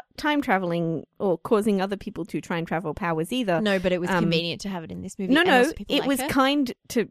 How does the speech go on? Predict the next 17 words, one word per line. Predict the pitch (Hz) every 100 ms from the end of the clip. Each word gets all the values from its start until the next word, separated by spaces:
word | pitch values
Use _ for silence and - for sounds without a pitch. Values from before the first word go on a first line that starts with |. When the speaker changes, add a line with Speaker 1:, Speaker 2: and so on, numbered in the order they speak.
| _
Speaker 1:
give | 226 185
her, | 185
to | - - -
give | 185
them | 185 180
to | - 185
her, | 185
in, | 170 -
or | 202 185
it | 196
was | 202 190 - - _ _ _ _
a | 196 185 180 185 - -
service, | - 240 226 196 - - -
or | 202 190 180
it | 175
was | 190 185
a, | 175